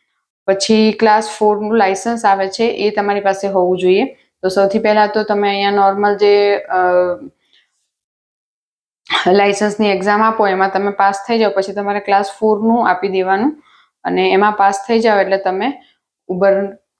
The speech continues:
કરી શકો છો. તો આ છે, અ, બેઝિક રિક્વાયરમેન્ટ મેં તમને કહી દીધી. પછી Uber Eats-માં જો તમે કાર ચલાવતા હોય તો એમાં કોઈ એવું નહીં કે ભાઈ આટલા વર્ષ જૂની ગાડી હોવી જોઈએ.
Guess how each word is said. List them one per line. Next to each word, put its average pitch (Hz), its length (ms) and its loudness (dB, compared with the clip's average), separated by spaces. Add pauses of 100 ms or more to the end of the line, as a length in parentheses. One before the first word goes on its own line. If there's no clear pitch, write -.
કરી 196 180 2
શકો 175 340 -6
છો. 170 220 -8
તો 180 500 2
આ 190 280 0
છે, 220 480 -4 (460)
અ, 180 60 -2 (880)
બેઝિક 202 480 2
રિક્વાયરમેન્ટ 208 600 0
મેં 202 180 -2
તમને 190 500 -2
કહી 196 160 0
દીધી. 190 460 -4 (520)
પછી 208 580 2
Uber 220 240 4
Eats-માં 233 460 0
જો 226 80 2
તમે 240 260 0
કાર 226 300 0
ચલાવતા 247 520 2
હોય 180 200 -6 (520)
તો 220 80 0
એમાં 220 320 0
કોઈ 233 200 4 (300)
એવું 240 220 2
નહીં 240 180 0
કે 226 80 -2
ભાઈ 214 160 0
આટલા 202 300 2
વર્ષ 214 220 0 (120)
જૂની 208 240 -4
ગાડી 202 260 0
હોવી 185 320 -4
જોઈએ. 170 380 -4